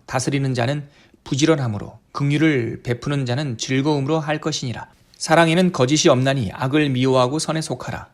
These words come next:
형제를 사랑하여 서로 우애하고 존경하기를 서로 먼저 하며,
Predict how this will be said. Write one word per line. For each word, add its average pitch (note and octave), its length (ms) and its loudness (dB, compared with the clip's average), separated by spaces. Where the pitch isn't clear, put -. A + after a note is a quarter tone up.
형제를 E3+ 400 4
사랑하여 C#3+ 480 0
서로 D3+ 240 -2
우애하고 B2+ 760 -2
존경하기를 C3+ 640 -2
서로 D3 260 -2
먼저 A#2+ 340 -2
하며, B2 320 -6